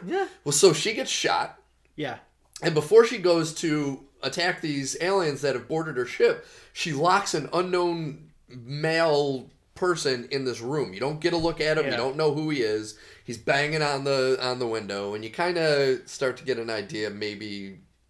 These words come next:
Speaker 1: a son type character
Speaker 2: Yeah.
Speaker 1: type thing. And she gets shot, and, uh, in the message, he passes out right as the message ends.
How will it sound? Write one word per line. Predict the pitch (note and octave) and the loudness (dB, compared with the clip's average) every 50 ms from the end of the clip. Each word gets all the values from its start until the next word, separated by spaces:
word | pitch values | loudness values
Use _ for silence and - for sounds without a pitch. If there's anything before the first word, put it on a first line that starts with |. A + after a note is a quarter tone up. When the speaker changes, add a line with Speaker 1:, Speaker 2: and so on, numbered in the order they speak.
| _ - | _ -14
Speaker 1:
a | G#2 | -12
son | - - - G2+ G2 G2 F#2+ | -10 -8 -6 -8 -8 -10 -10
type | F#2+ G2 G2 F#2 - - | -8 -6 -6 -6 -8 -6
character | - G#2 F2 B2+ A#2+ A2 G#2 | -4 -4 -2 -2 -2 -4 -6
Speaker 2:
Yeah. | G2 | -8
Speaker 1:
type | G2+ F#2+ F#2 - | -6 -8 -10 -10
thing. | - F#2+ F#2 - - | -10 -12 -12 -10 -10
And | C3 - | -10 -6
she | - - G3 | -4 -4 0
gets | F#3+ F#3 - B2+ | 2 2 2 2
shot, | - - D3+ B2+ A#2 A2 A2 G#2+ - - - _ _ _ _ _ _ - | 0 -2 0 2 2 2 0 -2 -6 -10 -20 _ _ _ _ _ _ -4
and, | A#2+ A#2 A2+ A2+ A2+ A2+ A#2 - A2+ | -4 -2 -2 -4 -6 -8 -10 -6 -4
uh, | A#2+ A#2 A2+ - - - _ | -4 -4 -4 -6 -14 -10 _
in | - D3+ D#3 D#3 | -2 -2 0 0
the | D#3 | 2
message, | D3 C#3+ C3+ C3 - C3+ B2+ | 2 4 2 2 2 -2 -4
he | - G#2+ | -6 -6
passes | - B2+ B2 A2+ A2+ - A2 A2+ | -4 -4 -4 -2 -4 -4 -4 -2
out | G#2+ G#2 F#2 G2+ | -2 -2 -2 -2
right | A2 G#2 G#2 | -4 -4 -4
as | G#2 | -6
the | G2+ G2+ | -8 -8
message | G2 F#2+ - - F2 F#2+ | -8 -8 -8 -10 -12 -14
ends. | E2 - - - - | -14 -16 -18 -20 -16